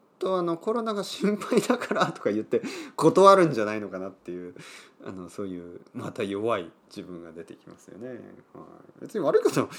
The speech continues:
ばっかりしてたわけじゃないですけどね。はい。なんとなくそういうのにセンシティブになるような時もありますよね。はい。というわけで、急に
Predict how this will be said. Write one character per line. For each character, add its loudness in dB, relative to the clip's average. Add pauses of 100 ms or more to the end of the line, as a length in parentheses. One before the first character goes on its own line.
(160)
ば 2
っ -14
か 4
り 0
し -10
て 2
た 0
わ -4
け -12
じ -10
ゃ -12
な -8
い -6
で -10
す -20
け -20
ど -20
ね。 -20 (200)
は -16
い。 -18
な -12
ん -16
と -10
な -4
く -18
そ -12
う -8
い -8
う -10
の -10
に -14 (320)
セ 4
ン 8
シ -8
テ -10
ィ -8
ブ -6
に -6
な -2
る -4 (340)
よ -10
う -12
な -14
時 -8
も -16
あ -6
り -6
ま -8
す -18
よ -20
ね。 -10 (280)
は -16
い。 -20
と -4
い 0
う 0
わ -2
け -12
で、 -12 (200)
急 -2
に -4